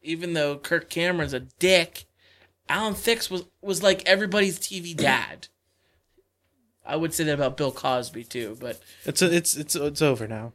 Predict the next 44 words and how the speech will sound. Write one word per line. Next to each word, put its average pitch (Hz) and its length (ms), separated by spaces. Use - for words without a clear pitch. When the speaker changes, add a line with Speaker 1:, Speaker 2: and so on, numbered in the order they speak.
Speaker 2:
That, 135 120
Speaker 1:
Yeah. 117 100
Speaker 2:
that, 135 220
that, 147 220
that 123 160
trend 139 240
is - 180
long 147 360
past. 127 300
That 135 100
train 147 260
has 131 160
left 135 140
the 143 60
station. 120 460
Speaker 1:
Alan 202 280
Thicke, 190 440
man, 135 240
he, 151 140
he 180 260
just - 220
recently 175 380
<clears throat> - 0
passed 143 340
away. 147 220
He 247 140
was 240 120
playing 247 420
hockey 254 580
with 165 160
his 185 180
sons - 680
and 170 260
had 180 160
a 180 60
heart 202 220
attack 143 380
and 139 80
died. 185 340
He 151 80
wasn't 196 220
even 202 100
very 196 220
old. 302 360